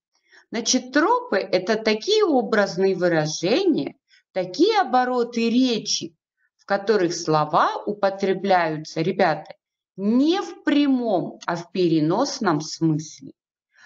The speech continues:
То есть есть у нас прямой смысл слов, то, что подразумевается,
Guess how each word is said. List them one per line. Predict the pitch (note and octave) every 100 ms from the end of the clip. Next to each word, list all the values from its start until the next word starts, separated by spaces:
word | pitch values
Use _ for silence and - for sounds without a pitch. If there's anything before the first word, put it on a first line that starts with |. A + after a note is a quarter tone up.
| - _
То | B3+
есть | - -
есть | D#4+ F4+ -
у |
нас | B3 A#3+ - -
прямой | B3 C4+ A#4 A#4+
смысл | - C#4+ A#3+ - G3 F#3
слов, | - G3+ F3 - - -
то, | D#4
что | F#4+ D#4 -
подразумевается, | C4+ C#4 B3+ A3 A#3 A#3+ G#3+ F3 D3 E3 - -